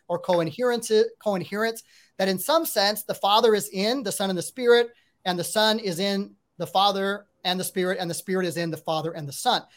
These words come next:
that they cohere in some way that renders them one God and not three. Uh, but I don't think we need to know or make a dogmatic claim about the mechanism of the oneness in order to affirm that God is oneness. It, it shouldn't surprise us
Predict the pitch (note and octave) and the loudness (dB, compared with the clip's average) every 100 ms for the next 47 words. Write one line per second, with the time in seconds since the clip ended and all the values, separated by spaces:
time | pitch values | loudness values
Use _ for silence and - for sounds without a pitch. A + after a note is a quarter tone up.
0 | _ E3+ G3 - B3 C#4+ A#3+ C4 A#3+ G#3 | _ -8 -8 4 8 8 6 2 -2 -2
1 | F#3 F#3+ F3 D3+ A#3+ F3+ F3 A3 _ _ | -4 -6 -4 0 2 4 2 -2 _ _
2 | G3 G#3 G#3 G3 F#3 F3+ D3+ E3+ A#3 A3 | -4 0 0 0 -4 -4 -2 0 0 4
3 | F#3+ F#3 F#3 F3 D#3+ - _ - F3 - | 4 4 4 -4 -4 -6 _ -6 -6 -6
4 | _ _ _ _ _ F3+ G3 F3+ A3 A3 | _ _ _ _ _ 4 4 4 2 2
5 | G#3+ C4 F4+ F4+ C#4 B3+ B3+ A#3+ A3 A3 | 6 6 6 2 -2 -2 -2 -2 2 4
6 | G#3+ A3+ A3+ _ _ G3 G3+ G#3+ E3+ F3+ | 4 2 -2 _ _ 0 0 -2 2 4
7 | F3 F#3+ F#3+ G3 F#3 F3+ E3+ E3 D#3+ G3 | 4 2 2 -2 -6 -4 -4 -4 -2 -2
8 | D4+ C4 G#3 D#3+ E3+ D3+ C#3+ C#3+ C3+ G3 | 0 0 0 0 -2 -2 -4 -4 -8 -12
9 | - - _ - F#3+ G#3+ G#3+ G3 - F#3 | -12 -18 _ -4 2 2 2 -4 -2 -2
10 | F3 D#3 F#3+ A3+ F3 E3+ D3+ C#3 E3+ D#3+ | 0 2 2 2 -2 -2 -4 -2 -2 -2
11 | - - F#3 F3 G3+ F#3+ - C#4 C4 - | -8 -12 -12 -12 -12 -10 -6 -4 -6 -8
12 | G3+ - G3+ G#3 A#3 G3+ E3+ E3 G#3+ | -10 -8 -4 -2 -2 -4 -4 -4 -4